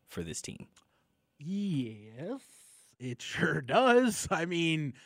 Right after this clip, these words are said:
Speaker 2: I think it puts more pressure. How about this? It puts more pressure on him to make moves. Because right now, oh,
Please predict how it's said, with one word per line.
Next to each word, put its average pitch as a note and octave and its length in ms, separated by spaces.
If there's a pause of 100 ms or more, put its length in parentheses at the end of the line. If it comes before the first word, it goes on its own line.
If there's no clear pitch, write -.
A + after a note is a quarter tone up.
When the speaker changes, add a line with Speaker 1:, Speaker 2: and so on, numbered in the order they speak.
(380)
Speaker 2:
I F3 140
think F#3+ 240
it F#3 180
puts F#3 300
more F3 160
pressure. F3+ 420
How G3+ 120
about F#3+ 240
this? C#4+ 320
It F#3 160
puts - 260
more G3+ 180
pressure G3 540 (300)
on F#3 180
him G3+ 220
to G#3 220
make F#3+ 300 (180)
moves. D#3 1120 (640)
Because F3+ 680 (100)
right A3+ 320
now, G3+ 520 (720)
oh, C#3+ 200